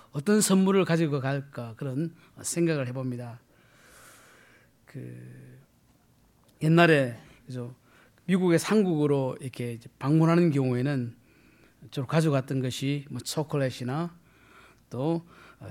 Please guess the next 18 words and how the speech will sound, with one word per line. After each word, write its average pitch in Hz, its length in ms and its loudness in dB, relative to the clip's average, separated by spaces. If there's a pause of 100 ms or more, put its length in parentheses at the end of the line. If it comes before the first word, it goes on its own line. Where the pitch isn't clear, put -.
(100)
테이스트 175 440 0
초이스 - 720 -2
인스턴트 196 380 0
커피를 160 520 -2
이렇게 120 180 -12
선물로 143 640 -2 (240)
한국으로 127 440 -2
가져갔습니다. 117 800 -8 (680)
근데 135 160 -4
요즘은 175 540 4
그, 147 280 -2
그런 185 180 2
것들보다는 139 800 -6 (140)
그죠? 139 260 -12 (280)
커피도 151 360 -4
원두 156 260 0
커피를 143 380 -6
가져가고 127 720 -6